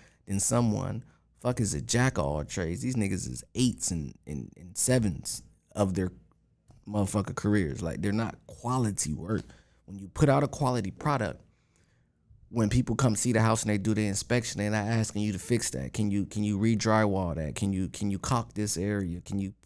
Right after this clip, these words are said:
fix this toilet? Can you do this? So I deal with qualified people, and that's what I explain and teach, how to pick, how to pick only quality people. What they call it, uh, uh, O Q P, only quality people.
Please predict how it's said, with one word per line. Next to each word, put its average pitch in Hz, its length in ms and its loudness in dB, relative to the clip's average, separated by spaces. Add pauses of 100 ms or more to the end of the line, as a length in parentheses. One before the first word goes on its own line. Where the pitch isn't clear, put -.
(120)
fix 123 240 2
this 113 240 0
toilet? 98 420 -2
Can 104 200 -2
you 95 80 0
do 113 180 2
this? 120 180 0 (300)
So - 160 -6
I 104 140 0
deal 120 280 2
with 92 140 -2
qualified 90 600 -2
people, 135 340 -2
and 95 100 -4
that's 104 180 -2
what 95 120 0
I 87 180 -2 (320)
explain 104 680 0
and 73 160 -4
teach, - 380 -2 (300)
how 110 300 2
to - 140 -8
pick, - 520 -4
how 120 260 4
to 127 180 -2
pick 113 440 0 (160)
only 107 300 4
quality 98 500 0
people. 104 340 -2
What 101 160 -2
they 107 80 0
call 104 280 2
it, 98 140 2
uh, 57 340 -4 (680)
uh, - 40 -20 (520)
O 104 220 2
Q 113 240 2
P, 120 340 2 (140)
only 110 340 6
quality 110 560 4
people. 123 500 0